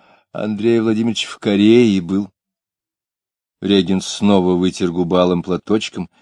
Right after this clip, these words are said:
соединил глаза в восьмёрку и, глядя на Самгина, продолжал ещё более строго, поучительно:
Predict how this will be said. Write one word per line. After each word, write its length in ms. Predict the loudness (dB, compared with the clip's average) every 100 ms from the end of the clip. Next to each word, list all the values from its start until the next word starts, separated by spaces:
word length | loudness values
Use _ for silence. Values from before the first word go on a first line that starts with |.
| _
соединил 580 | -8 -4 -2 0 0 0
глаза 420 | 0 0 0 0
в 80 | -2
восьмёрку 680 | -4 -4 -2 -2 -4 -14 _ _ -8
и, 120 | -6
глядя 320 | -2 0 0
на 100 | -2
Самгина, 540 | -4 -6 -2 0 0
продолжал 640 | 0 -2 -4 -2 0 0 0
ещё 460 | -4 -6 -4 -4
более 400 | -2 -4 -2 -4
строго, 560 | -6 -6 -2 -2 -2 -8 _ _ _
поучительно: 800 | -12 -10 -8 -8 -8 -10 -12